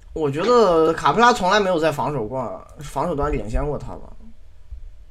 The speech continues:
就是进火箭这几年，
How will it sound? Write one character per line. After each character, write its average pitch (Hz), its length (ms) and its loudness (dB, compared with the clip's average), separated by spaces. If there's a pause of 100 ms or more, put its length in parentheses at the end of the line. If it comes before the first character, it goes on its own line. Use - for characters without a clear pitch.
(1300)
就 190 140 -2
是 185 60 -2
进 247 140 8
火 156 140 4
箭 180 200 0
这 151 80 -4
几 123 100 -6
年， 98 180 -12